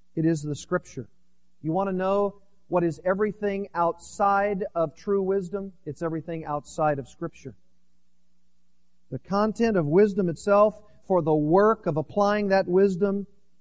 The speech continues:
is contained for us in this multifaceted display of God's Word. Secondly, what about the constitution of the man himself in the work?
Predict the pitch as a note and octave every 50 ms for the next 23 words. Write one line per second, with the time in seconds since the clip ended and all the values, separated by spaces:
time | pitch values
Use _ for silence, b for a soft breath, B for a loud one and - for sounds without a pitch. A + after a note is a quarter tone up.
0 | - - - - C3+ B2+ - - D#3 C3+ - - F3 F3+ F#3 F3+ E3+ - F3+ D#3+
1 | D#3 D#3 D#3 D#3 D#3 - - - - - - - - - - - - - C#3+ C#3
2 | C3+ D3 D3 - - D3+ D3+ D#3 E3 F3+ F#3 F#3 F#3 - F#3+ F3+ D#3 - - F3+
3 | E3+ E3 D#3+ - - E3+ C#3+ D3 C3 B2+ C3 D3 B2+ - - - F3+ E3+ D#3+ D3+
4 | C#3 C3 A#2+ A#2+ D3 C3+ C3+ C3+ A#2+ C3 C#3 C#3+ C#3+ B2+ A#2 G2+ - - - -
5 | - - - - - - - - - - - - - - - - - - - -
6 | A#3 A3+ A3+ F3 D#3 D#3 F3 C4+ C4 B3 A3+ - - D3 - G3+ G#3 G3 - -
7 | F#3 D3 - G3+ G3 - - C#3+ G#2+ - - - - - - - - - - -
8 | - - - F#3 F#3 D3 D3+ E3 E3 F3 F#3 F#3+ G3 F#3 E3+ D3+ - - G3+ F#3+
9 | F#3+ F#3 - D#3+ D3 C#3 C3 C3 C3 A#2+ A#2